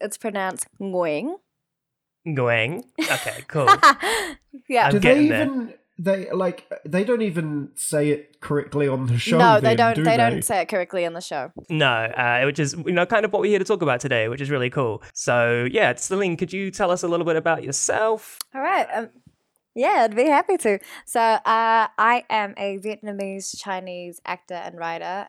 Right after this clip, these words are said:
Speaker 1: and I'm based in Auckland. Uh, I cur-, I'm currently studying acting, uh, over in Australia at an institution called nida, but I'm
Speaker 3: Which is so
Speaker 1: stuck here.
Speaker 3: awesome that you got into nida, by the
Speaker 2: Yeah,
Speaker 3: way.
Speaker 2: nida's like, the best
Speaker 1: Oh,
Speaker 2: drama
Speaker 1: <laughs> thank
Speaker 2: school
Speaker 1: you.
Speaker 2: in, like, <laughs> in the local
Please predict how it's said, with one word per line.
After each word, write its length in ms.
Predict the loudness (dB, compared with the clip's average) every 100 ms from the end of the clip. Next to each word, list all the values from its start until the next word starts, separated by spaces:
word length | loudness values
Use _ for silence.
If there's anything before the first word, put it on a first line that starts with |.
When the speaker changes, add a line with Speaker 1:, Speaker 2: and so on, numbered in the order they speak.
| -14
Speaker 1:
and 300 | -14 -14 -14
I'm 160 | -14
based 320 | -12 -12 -12 -16
in 100 | -14
Auckland. 600 | -14 -12 -10 -10 -10 -12 _ _ -20 -20 -10
Uh, 160 | -6 -6
I 120 | -4
cur-, 260 | -6 -8 -10
I'm 100 | -12
currently 300 | -8 -8 -8
studying 320 | -8 -6 -6
acting, 640 | -10 -10 -10 -10 -10 -14 -18 _
uh, 240 | -6 -4 -4
over 180 | -6 -6
in 80 | -8
Australia 460 | -10 -8 -6 -6 -6
at 180 | -8
an 80 | -10
institution 640 | -12 -14 -14 -16 -14 -16 -14
called 300 | -12 -10 -8
nida, 420 | -6 -6 -8 -10 _ -20 -20 -18 -10
but 160 | -10 -6
I'm 160 | -4
Speaker 3:
Which 160 | -2 0
is 100 | 0
so 320 | 2 2 2
Speaker 1:
stuck 60 | 0
here. 160 | 0
Speaker 3:
awesome 260 | 2 2 0
that 160 | -2 -2
you 160 | -2
got 180 | -2 -2
into 220 | -4 -4
nida, 420 | -2 -2 0 -2
by 180 | -2 -2
the 100 | 0
Speaker 2:
Yeah, 100 | 2
Speaker 3:
way. 80 | 4
Speaker 2:
nida's 320 | 2 2 2
like, 280 | 0 0 0
the 100 | -4
best 680 | 0 0 -2 -6 -10 -12 -10
Speaker 1:
Oh, 280 | -4 -2 -2 2
Speaker 2:
drama 300 | 6 8 8
Speaker 1:
<laughs> 0 |
thank 20 | 6
Speaker 2:
school 260 | 6 4 2 4
Speaker 1:
you. 80 | 4
Speaker 2:
in, 240 | 2 -2 2
like, 360 | 4 4 4 0 -2 -6 -6
<laughs> 340 | -6 -6 -2 -2
in 140 | 2
the 100 | 4
local 500 | 4 2 2 0